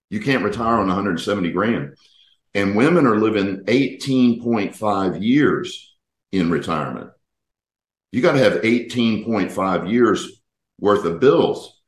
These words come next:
And as a male in a heterosexual relationship, you're responsible for that. You know, probably shouldn't be that way, but yeah, it's tough.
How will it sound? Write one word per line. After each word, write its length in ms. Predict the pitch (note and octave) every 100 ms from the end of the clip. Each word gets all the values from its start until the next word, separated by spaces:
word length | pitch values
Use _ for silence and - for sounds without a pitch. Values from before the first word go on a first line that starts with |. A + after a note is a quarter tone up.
| _ _ _ G#2
And 140 | G#2
as 160 | G2 F#2
a 60 |
male 600 | F#2 F#2+ B2 C#3+ A2+ G2+
in 160 | F#2 F#2
a 60 |
heterosexual 720 | F#2+ A#2+ G#2+ - G2+ - G2 F2+
relationship, 800 | E2+ F#2+ C#3+ A#2+ - E2+ D#2 - - _ _ _ _ _
you're 240 | G2+ C#3+ G3
responsible 720 | E3+ - A#2+ F#3+ F#3 G2 F2
for 120 | -
that. 120 | - - _ _ _ _ _ _ _ _ -
You 140 | A2 A#2+
know, 440 | A2 G#2+ - - _ - - - _ _ _ _
probably 380 | - C#3 D3 C3
shouldn't 460 | - - F3+ F3 B2
be 140 | A2+
that 280 | G2 F2+ F2
way, 380 | F2 D#2 D2+ F#2 - - _ _ _ -
but 640 | - G#2+ G2+ F#2+ - - - _ _ _ _ _ _ _ _ _ _ _ _ _ _ _ _ -
yeah, 300 | G#2+ C#3+ G2+
it's 280 | B2 -
tough. 480 | - B2 C#3 E2+ -